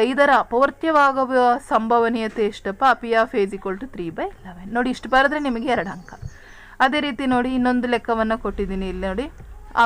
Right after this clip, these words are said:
ಒಂದು ಬಿಲ್ಲೆ ಮೇಲೆ ಒಂದರಿಂದ ಇಪ್ಪತ್ತರವರೆಗೂ ನಮೂದಿಸಿದ್ದಾರೆ. ಯಾದೃಚ್ಛಿಕವಾಗಿ ಹೊರಗೆ ತೆಗೆದಾಗ ಅದೊಂದು ಪೂರ್ಣ ಘನ ಆಗಿರ್ಬೇಕು. ಒಂದರಿಂದ ಇಪ್ಪತ್ತರ ವರೆಗೆ ಬರುವಂಥ ಘನ ಎರಡನೇ, ಒನ್ ಕಾಮ ಏಟ್. So N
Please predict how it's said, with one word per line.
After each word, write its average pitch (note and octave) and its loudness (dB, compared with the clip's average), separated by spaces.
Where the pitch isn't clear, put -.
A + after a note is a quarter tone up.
ಒಂದು A#3 0
ಬಿಲ್ಲೆ B3+ 2
ಮೇಲೆ B3 2
ಒಂದರಿಂದ A#3 0
ಇಪ್ಪತ್ತರವರೆಗೂ A3+ -2
ನಮೂದಿಸಿದ್ದಾರೆ. G3 -4
ಯಾದೃಚ್ಛಿಕವಾಗಿ C#4 2
ಹೊರಗೆ A#3+ 2
ತೆಗೆದಾಗ A#3+ 0
ಅದೊಂದು D#4 -6
ಪೂರ್ಣ E4+ 6
ಘನ A3 4
ಆಗಿರ್ಬೇಕು. F3+ -8
ಒಂದರಿಂದ D4+ 0
ಇಪ್ಪತ್ತರ C#4+ 0
ವರೆಗೆ C4 2
ಬರುವಂಥ B3+ 2
ಘನ A#3+ 4
ಎರಡನೇ, G#3 -2
ಒನ್ A#3 0
ಕಾಮ A#3 4
ಏಟ್. - -4
So C#4+ 2
N B3+ 4